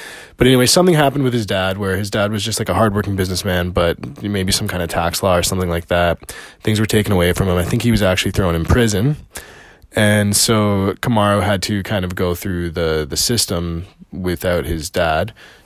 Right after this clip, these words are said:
you know, going through school, everything like that, the immigrant experience.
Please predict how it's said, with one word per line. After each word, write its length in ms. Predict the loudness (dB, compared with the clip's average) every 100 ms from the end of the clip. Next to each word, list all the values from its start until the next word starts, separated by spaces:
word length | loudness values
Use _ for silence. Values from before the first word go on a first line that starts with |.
| -10
you 60 |
know, 120 | -8 -6
going 280 | -6 -6
through 160 | -6 -6
school, 440 | -4 0 0 2
everything 360 | 0 -2 -4 -6
like 220 | -6 -4
that, 400 | -4 -2 -4 -6
the 160 | -6 -4
immigrant 320 | -6 -6 -6
experience. 720 | -6 -6 -6 -6 -6 -6